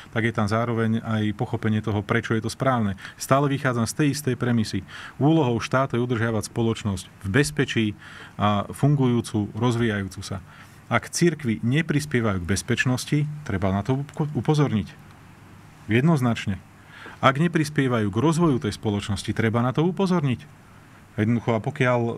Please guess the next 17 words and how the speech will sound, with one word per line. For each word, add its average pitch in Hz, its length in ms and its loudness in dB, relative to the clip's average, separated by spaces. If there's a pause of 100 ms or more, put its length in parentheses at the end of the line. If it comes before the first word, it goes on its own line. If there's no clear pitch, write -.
(420)
takéto 135 320 0
cirkvi 127 640 -2
poberajú 131 480 0
príspevok, 151 480 -4
treba 131 320 0
im 127 80 0
se-, 120 320 -6
siahnuť 113 340 0
na 120 60 0
ten 147 160 0
príspevok. 147 480 0 (400)
Ale 107 160 4
treba 120 240 0
to - 160 -2
objektívne 120 560 0
dokázať 147 560 0
ako 147 400 2